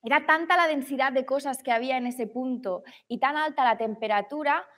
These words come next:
que la inestabilidad hizo que explotara todo y empezara a expandirse por allí donde podía. Pues bien, esta explosión la conocemos como Big Bang. Esta gran explosión ha sido el inicio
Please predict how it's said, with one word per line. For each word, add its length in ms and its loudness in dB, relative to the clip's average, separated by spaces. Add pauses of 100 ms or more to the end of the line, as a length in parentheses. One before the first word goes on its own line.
(260)
que 100 -2
la 100 2
inestabilidad 1000 -2
hizo 220 -8
que 140 -6
explotara 880 -2
todo 420 -4
y 120 -6
empezara 540 -6
a 20 -2
expandirse 920 -6
por 160 -8
allí 160 -6
donde 220 -4
podía. 480 -10 (760)
Pues 200 0
bien, 180 -2
esta 160 -2
explosión 680 -2 (320)
la 140 2
conocemos 600 -4
como 260 -2
Big 220 -6
Bang. 280 -8 (1800)
Esta 320 6
gran 220 0
explosión 720 -2 (320)
ha 120 0
sido 240 -8
el 80 -4
inicio 480 -6